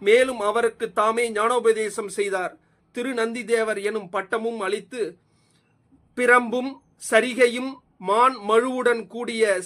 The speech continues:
சிவகணத்தின் தலைமையையும் முதல் குருநாதர் தகுதியையும்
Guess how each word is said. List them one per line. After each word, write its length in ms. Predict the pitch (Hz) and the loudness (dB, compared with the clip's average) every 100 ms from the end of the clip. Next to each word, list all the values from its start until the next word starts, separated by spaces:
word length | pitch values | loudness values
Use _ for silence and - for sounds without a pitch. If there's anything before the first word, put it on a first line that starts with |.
| 240 | -6
சிவகணத்தின் 760 | 240 262 240 233 220 226 202 - _ _ _ - | -2 -2 0 -2 -6 -10 -8 -10 _ _ _ -2
தலைமையையும் 680 | 220 254 262 247 233 240 208 - - | 2 2 0 -2 -4 -6 -8 -18 -8
முதல் 360 | 208 233 269 196 | -4 -2 -4 -4
குருநாதர் 640 | 247 254 240 233 220 196 | -4 2 4 4 2 0
தகுதியையும் 580 | 220 220 247 233 240 | -4 -4 -6 -4 -6